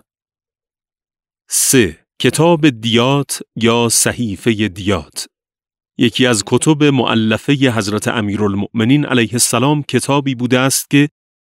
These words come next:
پیوسته به شمشیر آن حضرت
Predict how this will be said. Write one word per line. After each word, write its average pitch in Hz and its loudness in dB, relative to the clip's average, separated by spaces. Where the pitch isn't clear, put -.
پیوسته 123 2
به 123 -2
شمشیر 127 -2
آن 110 -2
حضرت 101 -2